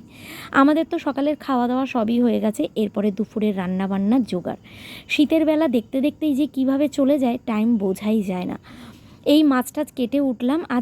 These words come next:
ওই দাদাদেরও কাজ হয়ে গেছে। আর আমার শাশুড়ি মা দেখলাম রাস্তার দিকটা পুরোটা ঝাড় দিয়ে দিচ্ছে।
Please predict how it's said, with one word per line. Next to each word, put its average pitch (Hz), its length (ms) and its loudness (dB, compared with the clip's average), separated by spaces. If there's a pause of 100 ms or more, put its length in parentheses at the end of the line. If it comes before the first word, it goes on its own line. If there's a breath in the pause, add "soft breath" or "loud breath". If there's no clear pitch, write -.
ওই 226 140 4
দাদাদেরও 208 480 0
কাজ 190 420 -4
হয়ে 180 160 0
গেছে। 180 380 -6
আর 208 100 -2
আমার 208 160 2
শাশুড়ি 214 400 0
মা 247 140 4
দেখলাম 254 380 -2 (400 loud breath)
রাস্তার 208 420 0
দিকটা 233 360 0 (100)
পুরোটা 220 320 2
ঝাড় 185 400 -6
দিয়ে 190 160 -2
দিচ্ছে। - 380 -6